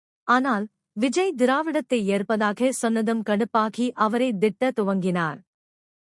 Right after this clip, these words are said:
இரண்டாயிரத்து இருபத்தாறு சட்டமன்ற தேர்தலுக்கு இன்னும்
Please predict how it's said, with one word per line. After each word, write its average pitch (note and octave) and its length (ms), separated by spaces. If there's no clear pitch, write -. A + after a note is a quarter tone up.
இரண்டாயிரத்து D#4 720
இருபத்தாறு A#3+ 640
சட்டமன்ற D4 800
தேர்தலுக்கு G#3+ 580
இன்னும் E4 400